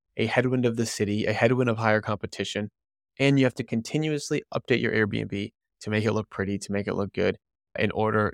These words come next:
to attract the guests. Now, with rent by the room, it's kind of the opposite, right? There's a lot less upkeep you have to do. It's much more of an investment. It's a little less sexy, right? You're not gonna take a picture in front of your green wall and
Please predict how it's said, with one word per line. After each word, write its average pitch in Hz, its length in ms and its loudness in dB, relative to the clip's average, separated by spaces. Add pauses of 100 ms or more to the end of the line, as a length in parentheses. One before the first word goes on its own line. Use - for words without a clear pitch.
to 101 360 -4
attract 95 340 -2
the - 80 -4
guests. - 480 -2 (220)
Now, 110 420 4 (260)
with 117 240 2
rent 110 200 4
by 98 120 2
the 98 100 -2
room, 160 420 6 (200)
it's - 120 -8
kind 107 120 0
of 101 80 -4
the 101 60 2
opposite, - 460 2 (120)
right? 92 260 0
There's 104 160 -2
a 95 60 -4
lot 92 340 0
less 110 460 -2
upkeep 117 380 -4
you 107 80 -8
have 101 160 -4
to 110 80 -4
do. 101 400 -6
It's - 160 -12
much 104 240 -2
more 104 140 2
of 98 60 -2
an 117 60 0
investment. 104 540 -2 (160)
It's - 160 -8
a 104 40 -8
little 110 220 2
less 123 200 4
sexy, 117 500 2 (400)
right? 107 180 0
You're 107 180 -6
not 101 160 -2
gonna 107 120 0
take 107 140 0
a 110 60 0
picture - 300 -6
in 107 80 -4
front 107 160 0
of 107 60 -2
your 107 100 0
green 104 360 2
wall 104 520 4
and 95 180 -2